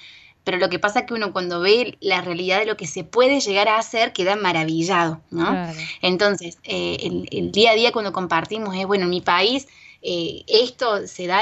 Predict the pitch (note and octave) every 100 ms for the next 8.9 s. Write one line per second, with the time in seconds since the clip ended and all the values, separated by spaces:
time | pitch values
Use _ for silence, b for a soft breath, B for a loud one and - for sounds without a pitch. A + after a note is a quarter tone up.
0 | A3+ G#3+ F#3 - - E3 D#3+ F3 G3+ G#3+
1 | F#3 E3 E3 F#3+ F#3+ G#3 G#3+ F3+ E3 A3+
2 | G3+ - F3 D#3+ - - F3+ E3+ F#3+ G#3
3 | F#3+ F#3+ F#3 A#3 A#3 - F#3 F#3 B B
4 | B F#3 F#3 A#3 C#4 A#3+ G#3+ F3 F#3 G3+
5 | - - G3 F3+ F#3 F3+ - - A#3 A#3
6 | C#4 G3+ F3 D3+ E3 F#3+ E3 D#3+ - D#3
7 | D#3+ F3 F3+ E3 D#3 D#3+ G3+ G3 G3 F#3
8 | F#3+ F#3 E3+ F3+ E3+ F3+ F#3+ G3+ F3